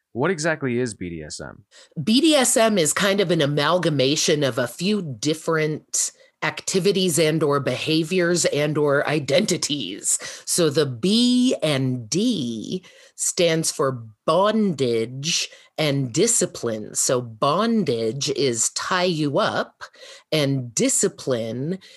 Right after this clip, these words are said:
Speaker 2: is smack you around a little bit.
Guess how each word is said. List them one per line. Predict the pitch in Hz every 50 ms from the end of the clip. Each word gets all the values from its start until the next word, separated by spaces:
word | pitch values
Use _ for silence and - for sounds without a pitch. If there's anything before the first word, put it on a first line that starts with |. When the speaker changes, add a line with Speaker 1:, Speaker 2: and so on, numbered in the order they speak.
| - _ _ _ -
Speaker 2:
is | 170 156 147 131 127 123 120 120 131 143 - - - - - _ _ _ _ _ _ _ _ _ _ _ _ -
smack | - - - - 165 175 190 185 - 208
you | 180 156
around | 151 143 151 160 180 202 185 147 120
a | 120
little | 110 120 113 107 104 -
bit. | - - - - - - _ - - - -